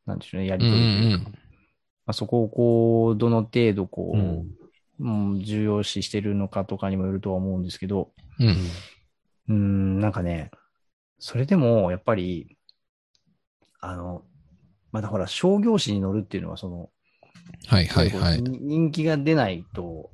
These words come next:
Speaker 1: 当然打ち切られちゃうし、
Speaker 2: うん。うんうんうん。
Speaker 1: その、商業誌の中で人気が出るようにある程度していかないと。
Speaker 2: はいはいはい。
Speaker 1: こう、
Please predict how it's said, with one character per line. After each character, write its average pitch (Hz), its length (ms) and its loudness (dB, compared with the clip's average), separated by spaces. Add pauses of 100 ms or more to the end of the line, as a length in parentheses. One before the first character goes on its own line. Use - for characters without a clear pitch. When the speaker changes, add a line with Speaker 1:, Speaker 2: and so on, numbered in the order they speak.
(100)
Speaker 1:
当 104 140 -6
然 95 240 6
打 - 20 -6
ち - 80 -10
切 123 100 -6
ら 113 80 0
れ 98 80 -4
ち - 100 -10
ゃ 82 40 -4
う 82 80 -10
し、 - 400 -10 (160)
Speaker 2:
う 107 60 2
ん。 - 20 6
う 95 40 6
ん - 20 4
う 87 40 4
ん 90 40 4
う 92 80 4
ん。 87 360 0 (340)
Speaker 1:
そ - 20 -4
の、 95 320 -6 (220)
商 139 240 -6
業 151 180 0
誌 - 160 -6
の 120 80 -4
中 143 240 -4
で 113 120 -2
人 113 320 -4
気 135 400 -2
が 135 120 2
出 135 160 -4
る 156 140 -2
よ 156 200 -2
う 147 40 -4
に 165 140 -2
あ 131 80 0
る 113 60 0
程 98 140 -4
度 92 100 -6
し - 40 -10
て 107 120 -10
い - 20 -10
か 107 100 -6
な 98 80 -6
い 82 80 -10
と。 90 220 -12 (800)
Speaker 2:
は 117 120 6
い 87 60 4
は 92 180 2
い 92 60 2
は 87 180 2
い。 82 100 -2
Speaker 1:
こ 95 220 -10
う、 - 20 -20